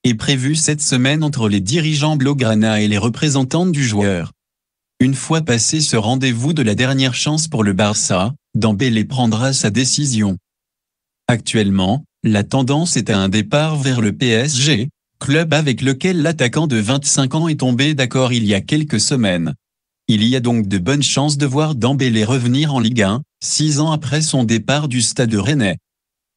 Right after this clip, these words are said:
Il retrouverait alors Kylian Mbappé et Presnel Kimpembe notamment, ses coéquipiers en équipe de France. De son côté, le P S G remplacerait numériquement Angel Di Maria,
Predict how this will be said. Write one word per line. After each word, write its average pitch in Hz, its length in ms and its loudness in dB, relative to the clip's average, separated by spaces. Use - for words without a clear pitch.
Il 107 160 2
retrouverait 139 640 0
alors 143 260 0
Kylian 123 400 0
Mbappé 117 520 0
et 117 60 0
Presnel 143 600 -2
Kimpembe 147 420 0
notamment, 113 640 0
ses 190 180 0
coéquipiers 156 600 -2
en 151 140 0
équipe 160 320 -2
de 160 100 0
France. 95 600 -2
De 107 200 2
son 98 240 -2
côté, 117 540 -2
le 113 200 2
P 131 120 0
S 113 200 0
G 123 160 0
remplacerait 123 640 0
numériquement 131 640 0
Angel 135 440 0
Di 107 160 0
Maria, 98 560 0